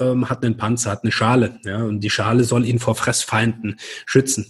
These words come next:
ja, dass er nicht angreifbar wird. Aber was passiert, wenn der Hummer wächst? Ja, irgendwann wird er merken, „Uh, ich muss die Schale abwerfen.“ Was passiert in der Zeit? Du machst dich natürlich angreifbar. Ja, du machst dich natürlich angreifbar, dass die Fressfeinde dich auch umbringen können,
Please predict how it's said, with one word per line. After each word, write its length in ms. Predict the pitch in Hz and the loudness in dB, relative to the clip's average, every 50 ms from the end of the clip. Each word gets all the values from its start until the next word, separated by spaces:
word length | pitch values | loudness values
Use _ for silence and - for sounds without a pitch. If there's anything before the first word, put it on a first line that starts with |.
| - | -8
ja, 180 | - 101 104 113 | -6 -4 -2 0
dass 140 | 110 104 98 | 0 0 0
er 80 | 110 | 0
nicht 160 | 110 107 - - | -2 -2 0 2
angreifbar 560 | 127 127 110 107 117 120 120 - 135 - 98 | 2 2 4 2 0 0 0 -2 -6 -6 -6
wird. 240 | 98 95 - - _ _ - - - - - - - - | -6 -10 -10 -14 _ _ -20 -18 -16 -16 -16 -16 -10 -2
Aber 160 | - 151 170 | 2 4 4
was 160 | 190 202 196 - | 4 4 4 2
passiert, 340 | 185 160 - 196 196 185 | 2 2 4 4 4 6
wenn 120 | - 151 147 | 6 4 4
der 100 | 135 131 | 6 6
Hummer 260 | 147 151 139 123 110 | 6 6 6 4 4
wächst? 380 | 110 110 - - - - - - 107 | 2 0 -2 -4 -10 -12 -14 -16 -12
Ja, 100 | 104 113 | -8 -8
irgendwann 460 | 120 117 131 143 151 151 139 135 135 | -6 -4 -2 0 2 2 2 4 2
wird 180 | 131 131 131 123 | 2 2 2 0
er 60 | 127 | 0
merken, 300 | 123 123 127 131 131 - - | 0 0 -2 -4 -6 -8 -8
„Uh, 300 | 180 233 - - 98 98 | -6 -6 -6 -8 -10 -10
ich 160 | - - - | -8 -4 -2
muss 180 | 120 117 - | -2 -2 -2
die 100 | - 120 | -2 -2
Schale 360 | 110 - - 117 120 123 120 110 | -2 0 2 2 4 4 4 2
abwerfen.“ 540 | 151 - - 131 117 104 101 - - 104 - _ _ _ _ _ _ - 107 | 2 0 2 0 0 0 0 -6 -10 -16 -18 _ _ _ _ _ _ -6 -6
Was 140 | 107 - - | -4 -2 0
passiert 320 | 127 113 117 147 156 151 | 0 2 4 4 6 6
in 100 | 170 160 | 6 4
der 160 | 156 156 151 | 4 2 2
Zeit? 400 | - - 160 156 165 175 170 - - - - - - | 2 0 0 2 2 0 0 -4 -12 -18 -20 -20 -14
Du 100 | - - | -8 -2
machst 300 | 107 123 147 160 - - | 0 2 2 2 2 4
dich 120 | - 131 117 | 2 2 4
natürlich 400 | 131 117 117 - 113 113 107 - | 2 0 0 0 0 0 0 0
angreifbar. 680 | 117 127 127 - 113 110 104 - - - 98 104 - _ _ _ - | 0 0 0 2 0 -2 -2 -4 -6 -12 -12 -12 -14 _ _ _ -6
Ja, 240 | 101 107 120 127 | -4 -2 -2 -2
du 140 | 117 113 117 | -2 0 0
machst 340 | 113 120 127 127 - - - | 2 2 2 2 0 -2 0
dich 180 | 127 123 117 120 | 0 0 2 0
natürlich 480 | 113 110 104 - 123 113 113 104 - | -2 -2 -2 -2 -2 0 0 -2 -4
angreifbar, 540 | - 123 123 117 127 127 127 123 - 135 127 | -4 -6 -4 -2 -2 -2 -2 -2 -2 -2 -2
dass 240 | 123 123 131 127 - | -2 -2 -2 -2 -2
die 120 | - 123 | -2 -2
Fressfeinde 580 | - - - 131 - - - 120 120 120 123 117 | -2 -2 -4 -4 -4 -2 -2 -2 0 0 0 0
dich 220 | 120 120 - - | 0 -2 -2 -2
auch 140 | - 113 - | -6 -2 2
umbringen 420 | - 240 269 262 131 120 113 110 | 4 4 4 6 4 4 2 2
können, 240 | 117 - 110 101 104 | 0 -2 -4 -4 -6